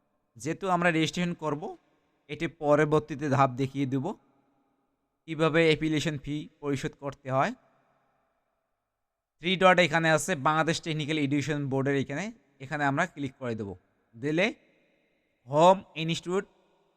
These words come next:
ফান্ড ম্যানেজমেন্ট admission and registration application fee student online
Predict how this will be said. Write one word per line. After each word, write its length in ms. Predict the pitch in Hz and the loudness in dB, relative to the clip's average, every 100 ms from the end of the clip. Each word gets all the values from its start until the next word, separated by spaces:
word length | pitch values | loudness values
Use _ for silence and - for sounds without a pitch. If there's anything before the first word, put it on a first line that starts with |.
| _ | _
ফান্ড 340 | 143 156 175 185 - _ 135 | 0 2 2 -2 -10 _ -4
ম্যানেজমেন্ট 540 | 143 147 135 170 190 _ 139 | -2 -2 -2 -2 -2 _ -8
admission 440 | 139 151 160 185 196 - - | -6 -4 -4 -2 -4 -6 -10
and 80 | 139 127 | -8 -4
registration 520 | 131 131 - 127 110 87 _ _ _ _ - | -2 -2 -4 -12 -14 -16 _ _ _ _ -12
application 560 | 143 170 165 160 170 151 - | -8 -4 0 2 0 -4 -8
fee 180 | 190 247 _ _ _ - 143 | -10 -10 _ _ _ -16 -14
student 340 | - 170 170 147 143 | -10 -4 -2 2 2
online 280 | 147 156 | 4 2